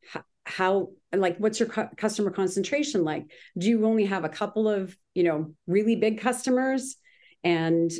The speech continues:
uh, or, or a couple of really big recurring customers? Or do you have your customer base spread out over a lot of, uh, smaller customers? Like, these are the kind of things that buyers are going to look at. And when they're deciding how much they wanna pay you,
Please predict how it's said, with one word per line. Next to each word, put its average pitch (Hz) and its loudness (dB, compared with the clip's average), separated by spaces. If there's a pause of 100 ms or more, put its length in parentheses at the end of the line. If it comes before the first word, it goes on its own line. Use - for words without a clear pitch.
(200)
uh, 147 -18
or, 190 0
or 175 0 (100)
a 170 -2
couple 202 -2
of 175 -2
really 180 2
big 165 0
recurring 220 0
customers? 240 -2
Or 196 2
do 170 -4
you 185 0
have 180 -4
your 165 0
customer 185 -2
base 165 0
spread 180 -2
out 170 2
over 160 -2
a 165 0
lot 156 0
of, 156 -2 (400)
uh, 151 -6
smaller 226 0
customers? 160 -8 (340)
Like, 214 2
these 285 2
are 330 2
the 277 2
kind 247 0
of 220 -2
things 220 2
that 170 -4
buyers 190 0
are 170 0
going 175 0
to 175 -6
look 185 0
at. 180 -4 (640)
And 190 4
when 214 2
they're 226 2
deciding 202 0
how 202 -4
much 208 -4
they 190 0
wanna 175 0
pay 311 -2
you, 190 0